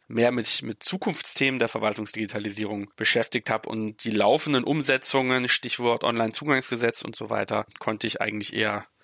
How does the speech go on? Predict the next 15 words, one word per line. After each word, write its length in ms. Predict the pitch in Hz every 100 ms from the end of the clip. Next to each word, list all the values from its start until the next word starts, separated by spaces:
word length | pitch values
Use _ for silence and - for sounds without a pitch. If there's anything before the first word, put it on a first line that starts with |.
| -
äh, 80 | 113
interessiert 640 | - 123 - 120 - 147 -
von 140 | 120
der 120 | 113
Seite 360 | 104 110 - 143
beobachten, 520 | 107 117 117 - -
ohne 240 | 123 135
dass 160 | 117 113
ich 100 | 113
mich 120 | 120
da 120 | 110
jetzt 220 | 107 - 117
wirklich 340 | 151 147 -
auskennen 460 | - - - 101 101
musste. 420 | 104 - 147